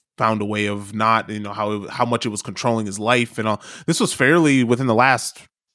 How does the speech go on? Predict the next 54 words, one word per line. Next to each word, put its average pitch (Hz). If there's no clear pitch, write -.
five, 120
ten 117
years 107
where 107
he 104
kind 104
of 87
went 104
down 101
this 101
big 104
Oprah-esque 127
tour 113
to 98
explain 107
the 101
dangers 104
of 78
pornography. 110
It's 104
very 117
interesting, -
very 107
interesting 120
to 110
read 120
from 95
Terry -
Crews. -
So 127
yeah, 160
Terry 160
Crews 170
is 107
great. 127
Um, 101
so -
yeah, 160
that's 139
a -
good 131
one. 90
That's, -
that's 117
probably 131
one 123
of 120
the 117
best 127
ones 120
we've 120
had 127
so -
far. -